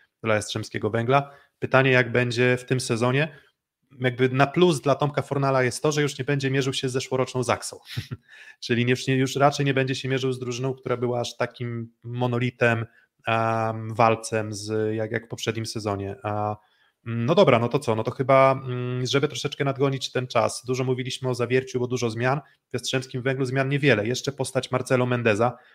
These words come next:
Mm, i tutaj też moglibyśmy mówić bardzo dużo, ale chyba po prostu co do jego jakości trenerskiej, umiejętności, nikt chyba z nas nie ma żadnych wątpliwości. Mm, trener doświadczony, trener, który myślę, że też potrafi układać szatnie z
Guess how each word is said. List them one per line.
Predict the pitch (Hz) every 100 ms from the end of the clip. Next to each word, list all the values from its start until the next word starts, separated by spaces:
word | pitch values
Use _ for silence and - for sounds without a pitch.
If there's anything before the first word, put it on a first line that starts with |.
| _ 120
Mm, | 117 120 123 123 123 123 120 _ _ _ _ _ _ _ _ - _ -
i |
tutaj | 156 170 160
też | 143 -
moglibyśmy | 160 160 - 156
mówić | 156 143 143
bardzo | 147 -
dużo, | 127 151 196
ale | 196 190
chyba | 196 180
po | 175
prostu | 165 170 -
co | 143 160
do | 151 156 151
jego | 147 147 143
jakości | 139 147 139 -
trenerskiej, | - 135 139 - - 135
umiejętności, | 135 135 127 143 135 - 170 165 - _ -
nikt | 131 147 -
chyba | 135 139
z |
nas | 139 135
nie | 139
ma | 135 131 127 - _ _
żadnych | - 123 135 127
wątpliwości. | 131 127 120 123 143 - 175 175 _ _ -
Mm, | 131 127 131 131 131
trener | 139 151 139
doświadczony, | 139 - 131 - 156 156 160
trener, | 151 - 135 135
który | - - 131 127 127
myślę, | 131 135
że | 131
też | 135 135
potrafi | - 131 131 -
układać | 127 135 123 123
szatnie | - 131 - 127 123
z | 117 117 120 120